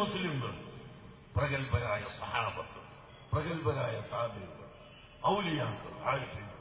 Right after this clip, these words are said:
വലിയ വലിയ മഹാന്മാർ, അവരിൽ പഠിപ്പിച്ചു തന്ന ഒരു നയവും ഒരു സരണിയും ഒരു പദ്ധതിയും ഉണ്ട്. അതിന് മാത്രമേ നിലനിൽപ്പുള്ളൂ.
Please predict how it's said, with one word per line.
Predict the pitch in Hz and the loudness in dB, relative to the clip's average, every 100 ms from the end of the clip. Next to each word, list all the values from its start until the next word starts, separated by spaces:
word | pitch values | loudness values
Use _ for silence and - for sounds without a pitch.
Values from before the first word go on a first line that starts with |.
| - | -10
വലിയ | 120 160 139 | -8 -6 -6
വലിയ | 113 95 - - | -6 -10 -14 -12
മഹാന്മാർ, | - 113 101 - - - - - - | -8 -8 -8 -14 -16 -18 -20 -10 -2
അവരിൽ | 202 226 233 202 | 0 0 -2 0
പഠിപ്പിച്ചു | 151 135 151 135 131 | 0 0 -6 -6 -4
തന്ന | 117 110 101 | -2 -4 -6
ഒരു | 107 104 85 | -8 -8 -10
നയവും | 90 110 92 - - - - 101 | -6 -6 -8 -12 -16 -16 -12 -10
ഒരു | 104 - | -8 -10
സരണിയും | - - 117 110 95 - - - - - - | -6 -6 -4 -6 -6 -8 -10 -10 -10 -10 -10
ഒരു | 90 - | -8 -6
പദ്ധതിയും | - - 87 80 - - | -8 -8 -12 -12 -16 -16
ഉണ്ട്. | - - - - - - 117 | -16 -16 -18 -18 -12 -2 -2
അതിന് | 135 139 117 | 0 -4 -4
മാത്രമേ | 107 101 95 101 92 | -6 -6 -8 -8 -10
നിലനിൽപ്പുള്ളൂ. | 90 98 117 110 - - - | -8 -8 -6 -8 -8 -10 -10